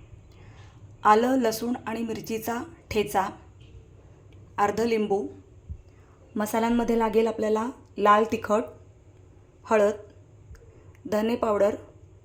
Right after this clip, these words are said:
जिरे पावडर, बडीशोप. मी इथे भाजलेली बडीशोप घेतली आहे, आपण साधी बडीशोपही घेऊ शकतो. पांढरे तीळ, मीठ आणि हे मुटके शॅलो फ्राय करण्यासाठी आपण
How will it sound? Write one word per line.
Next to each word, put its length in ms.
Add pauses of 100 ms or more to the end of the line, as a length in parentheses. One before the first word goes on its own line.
(320)
जिरे 220
पावडर, 400 (1600)
बडीशोप. 580 (280)
मी 80
इथे 180
भाजलेली 500
बडीशोप 420
घेतली 300
आहे, 80 (460)
आपण 220
साधी 280
बडीशोपही 520
घेऊ 200
शकतो. 380 (2000)
पांढरे 400
तीळ, 200 (600)
मीठ 400 (640)
आणि 140
हे 140
मुटके 420 (340)
शॅलो 340
फ्राय 220
करण्यासाठी 520
आपण 260